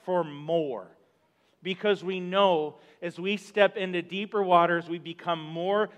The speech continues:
dependent on you, and then we get to experience your love and your grace and your power through your Spirit at a much deeper level.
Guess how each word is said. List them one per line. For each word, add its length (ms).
dependent 720
on 260
you, 500
and 120
then 200
we 140
get 240
to 160
experience 1000
your 300
love 340
and 140
your 300
grace 400
and 120
your 220
power 580
through 180
your 340
Spirit 640
at 140
a 80
much 400
deeper 460
level. 540